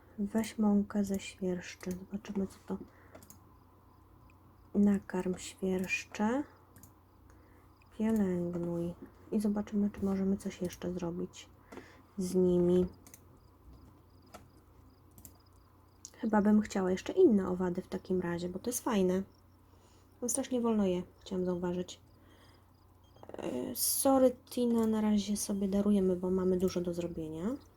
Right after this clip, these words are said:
Ile ty będziesz jadła, laska? Halo!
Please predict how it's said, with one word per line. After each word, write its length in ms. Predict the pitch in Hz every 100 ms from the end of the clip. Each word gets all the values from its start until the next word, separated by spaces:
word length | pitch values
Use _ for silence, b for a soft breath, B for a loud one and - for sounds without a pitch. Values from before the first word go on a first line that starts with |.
| _ - - - - - - - - - - - - - B B B B B B B -
Ile 220 | 494 508
ty 100 | -
będziesz 380 | 185 175 180 -
jadła, 300 | 185 185 190
laska? 420 | 262 320 - -
Halo! 840 | 185 277 330 359 226 185 175 175